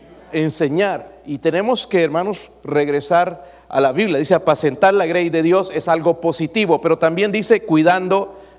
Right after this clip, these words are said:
de ella. Significa supervisar. Es interesante, hermanos, en Hebreos trece habla ya con la palabra pastores. Y dice que los pastores velan por las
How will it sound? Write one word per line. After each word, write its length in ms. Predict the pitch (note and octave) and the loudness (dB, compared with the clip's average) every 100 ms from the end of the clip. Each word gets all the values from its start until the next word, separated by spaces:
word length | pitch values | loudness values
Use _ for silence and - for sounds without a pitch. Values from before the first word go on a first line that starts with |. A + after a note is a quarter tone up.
| - | -6
de 720 | A#2+ D#3+ E3+ - - - - _ - | 2 2 0 -6 -16 -20 -20 _ -2
ella. 340 | E3 B2+ G2+ - - - _ | 0 0 -4 -10 -20 -20 _
Significa 640 | - F#3 D#3 D#3 F#3 F#3 | -2 0 0 0 0 0
supervisar. 1000 | D#3+ D#3+ - C3 A#2+ B2 - E2 - - - - - | 0 -4 -2 -4 -4 -2 -2 -2 -8 -20 -20 -20 -6
Es 180 | G3 C4 | -4 -2
interesante, 640 | B3 A#3+ F#3 G3 F#3+ F#3 | 0 0 0 0 0 0
hermanos, 340 | D#3 D#3+ E3+ D3+ | 0 0 -4 -4
en 100 | D3 | -4
Hebreos 540 | D3+ G#3 A#3 E3+ - | -2 -2 -2 -4 -6
trece 480 | G#3 G3+ F#3+ F#3+ - | -4 -2 -2 -4 -4
habla 260 | D3+ F3 D#3 | -2 0 0
ya 280 | D3+ D#3+ D#3 | 2 0 0
con 100 | D3+ | -2
la 100 | C#3+ | 0
palabra 340 | D3+ D3 C#3+ | 0 0 0
pastores. 680 | C#3 - - G#3+ - - - - _ _ _ _ _ - | -2 -2 -2 -2 -4 -10 -18 -20 _ _ _ _ _ -10
Y 80 | D#3 | -4
dice 240 | G3+ G3 | -2 0
que 100 | F#3+ | 0
los 160 | F3 D#3 | -2 -2
pastores 840 | - D3 - - G3 A#3 - - - _ _ _ _ _ _ | -2 -4 -2 -2 0 -2 -6 -14 -20 _ _ _ _ _ _
velan 600 | G#2 D#3+ F#3+ G3 G3+ G#3 - - | 2 2 4 0 -6 -12 -20 -10
por 160 | D3+ D3 | -4 0
las 460 | D3 C3+ - - | 0 -2 -8 -16